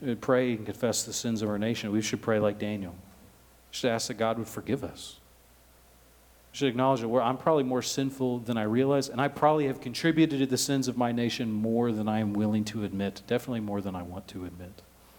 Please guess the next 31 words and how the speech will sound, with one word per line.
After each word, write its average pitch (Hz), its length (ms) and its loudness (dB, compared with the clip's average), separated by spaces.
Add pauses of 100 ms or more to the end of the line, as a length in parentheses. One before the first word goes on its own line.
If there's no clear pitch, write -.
(800)
even 151 280 6
if 143 80 -2
I 139 80 6
don't 127 180 -4
know 123 200 0
or 110 300 0
understand 98 800 -6 (260)
how. 80 320 -14 (2750)
And 113 80 0
we 147 100 6
can 143 160 -4
confess 139 400 0
that 117 180 0
freely. 139 360 2
We, 123 160 2
we 135 200 0
can 107 160 -4
let 117 300 0
go 139 160 4
of 107 100 0
shame. 131 340 0
We 123 40 4
don't 139 60 4
have 135 100 0
to 110 60 -4
worry 120 180 2
about 113 220 2
feeling 117 300 0
bad 117 220 2
about 104 300 0
it 107 100 -6